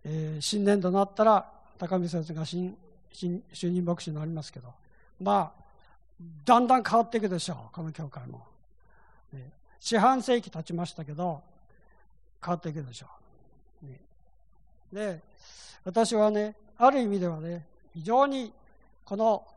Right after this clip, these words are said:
お、二千二十一年、えー、四半世紀を過ぎて次のステップに入るのは、この教会にとってはね、非常に大きな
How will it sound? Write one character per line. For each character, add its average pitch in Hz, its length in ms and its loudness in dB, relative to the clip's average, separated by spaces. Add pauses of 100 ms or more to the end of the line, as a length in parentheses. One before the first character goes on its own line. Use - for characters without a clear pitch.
(220)
お、 147 440 -12
二 175 120 -8
千 202 280 -4
二 196 120 -8
十 175 160 -6
一 160 200 -12
年、 190 220 -6 (680)
え 156 100 -12
ー、 156 40 -12
四 - 160 -6
半 208 260 0
世 202 260 -6
紀 196 140 -10
を 208 240 -2 (160)
過 220 60 -10
ぎ 220 100 -10
て 208 120 -8 (100)
次 311 360 0
の 349 240 8 (300)
ス - 120 -14
テ 240 80 0
ッ 196 40 -2
プ - 180 -12
に 196 100 -4
入 190 240 -4
る 165 120 -10
の 156 140 -12
は、 180 200 -4 (400)
こ 214 120 -4
の 254 160 4
教 247 200 4
会 220 180 2
に 196 60 -10
と 208 80 -2
っ 196 40 -8
て 190 140 -12
は 165 120 -10
ね、 160 200 -14 (120)
非 131 80 -20
常 214 240 6
に 320 220 -4
大 339 380 10
き 285 160 -8
な 285 320 8